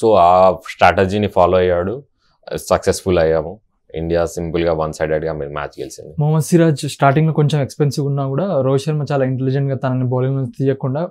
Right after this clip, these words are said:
Speaker 2: పర్సిస్టెంట్‌గా ఉండడం వల్ల తను రెండు క్రూషియల్ వికెట్స్ తీశాడు.
Speaker 1: Yes.
Speaker 2: So తన పర్ఫార్మెన్స్ గురించి మీరు
Speaker 1: యా,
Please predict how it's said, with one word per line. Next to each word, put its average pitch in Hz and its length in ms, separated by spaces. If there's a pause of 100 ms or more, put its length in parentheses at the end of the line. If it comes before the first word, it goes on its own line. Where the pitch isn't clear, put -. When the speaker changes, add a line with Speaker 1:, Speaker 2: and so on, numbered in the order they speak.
Speaker 2:
పర్సిస్టెంట్‌గా 147 460
ఉండడం 135 240
వల్ల 139 140
తను 135 380
రెండు 135 180
క్రూషియల్ 135 320
వికెట్స్ 120 280
తీశాడు. 117 300
Speaker 1:
Yes. 82 260 (480)
Speaker 2:
So 131 140
తన 131 180
పర్ఫార్మెన్స్ 120 500
గురించి 113 260
మీరు - 200
Speaker 1:
యా, 85 300